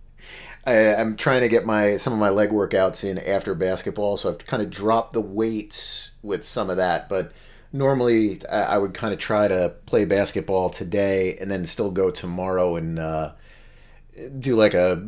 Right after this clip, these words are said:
relatively heavy, or somewhat heavy, I guess, squat workout, and, uh, I'm just off that right now, so I've decided to do this tonight, and the kids didn't have anything going on. So I am actually joined by Nelly tonight. Nelly, you have anything?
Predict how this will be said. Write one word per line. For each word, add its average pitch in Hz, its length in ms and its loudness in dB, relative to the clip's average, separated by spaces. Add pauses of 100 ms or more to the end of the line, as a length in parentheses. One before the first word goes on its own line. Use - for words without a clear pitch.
(160)
relatively 95 1040 2 (560)
heavy, 90 560 -4
or 110 100 -12
somewhat 104 380 0
heavy, 78 400 -4
I 87 100 -6
guess, 87 340 -2
squat 90 360 -2
workout, 82 580 -2
and, 85 380 -4
uh, 82 360 -4 (520)
I'm 104 120 0
just 104 160 0
off 98 200 6
that 87 240 2 (160)
right 95 320 0
now, 87 400 -4
so 95 180 -6
I've 90 100 -4
decided 87 500 -2
to 82 160 -8
do 90 180 -8
this 82 160 -6
tonight, 120 220 -6
and - 80 -6
the 110 40 -6
kids 139 220 -2
didn't 104 160 0
have 90 100 0
anything 80 220 -4
going 80 220 -10
on. 80 180 -8
So 113 300 2
I 135 160 -2
am 139 100 0
actually 170 220 0
joined 170 280 0
by 151 120 2
Nelly 139 320 2
tonight. 120 320 -4
Nelly, 120 240 -2
you 117 80 -4
have 113 200 0
anything? 151 460 -4